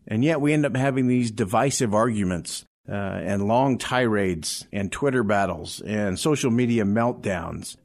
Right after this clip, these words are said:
because we're not focused on the principles, the principles that unite us and, and drive us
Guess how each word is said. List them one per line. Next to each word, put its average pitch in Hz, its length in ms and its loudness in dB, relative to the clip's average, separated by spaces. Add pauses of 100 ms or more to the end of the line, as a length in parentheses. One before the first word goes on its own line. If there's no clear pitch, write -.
(140)
because 123 360 -2
we're 135 60 0
not 139 260 -2
focused 131 320 -2
on 123 140 0
the 107 80 0
principles, - 800 -6 (200)
the 113 80 -8
principles 117 480 -2
that 107 140 0
unite 101 440 0
us - 320 -4
and, 95 440 -2
and 92 260 -2
drive 95 360 0
us - 300 -10